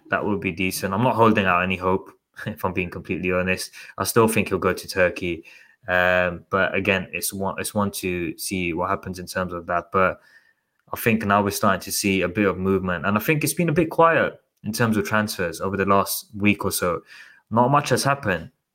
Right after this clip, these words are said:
But give it a few, few days, let this weekend's fixtures pass,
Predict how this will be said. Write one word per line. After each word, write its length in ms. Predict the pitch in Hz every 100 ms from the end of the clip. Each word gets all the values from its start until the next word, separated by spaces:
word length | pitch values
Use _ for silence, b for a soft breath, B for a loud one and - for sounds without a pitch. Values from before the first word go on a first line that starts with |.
| _ _ _ _ _
But 220 | 110 104
give 180 | 135 135
it 300 | 135 127 110 - _ -
a 40 |
few, 340 | - 120 120 120
few 200 | 123 117
days, 320 | 113 120 113
let 200 | 117 113
this 380 | 120 110 - -
weekend's 640 | 104 113 110 110 107 104
fixtures 480 | - - 113 - 101
pass, 500 | - 104 110 110 -